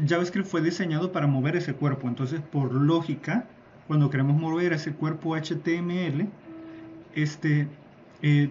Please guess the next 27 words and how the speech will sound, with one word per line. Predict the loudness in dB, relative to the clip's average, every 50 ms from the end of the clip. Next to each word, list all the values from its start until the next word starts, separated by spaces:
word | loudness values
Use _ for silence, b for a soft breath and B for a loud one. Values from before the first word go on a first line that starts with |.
| -2 -4
tiene | 0 2 2 2 2
que | 2 0
haber | 2 2 2 2
una | 2 0 0
interacción | 0 0 0 0 0 0 -2 -2 -2 0 0 0 0
o | 2
una | 0 0 0 0 -4 -4
forma | -2 0 0 0 0 -2 -4
en | -2
que | -2 -4 -2
se | -2 -2
pueda | -2 -2 -2 0 0 0 -2 -2
contactar | -2 -2 -2 0 -2 -6 -8 -8 -8 -6 -4 -2 -2 -4 -6 -10 B B B B B B B B B -2
tanto | -2 -2 0 -2 -2 0 2 2 4 4 4 2 2 0 -4 -6 -10 -14 -18 -8 -2
los | 2 4 4 4
objetos | 2 -2 -2 -2 -2 -2 -2 -2 -2
H | -2 -2 -2 -4 -2
T | -2 -2
M | -2 -2 -2 -4 -2 -2
L | 0 0 0 -2 -2
como | -4 -4 -4 -2 -4 -6 -4 0
los | 0 2 2 2 0 -2 -6
objetos | -8 -8 -8 -6 -6 -6 -4 -2 -2 -2 -2 -2 -4 -10 -6
de | -4 -2 0 0 0 -2 -4
C | -6 -4 -2 -2 -2
S | -2 -2 -2 -2 0
S. | -2 -2 -4 -10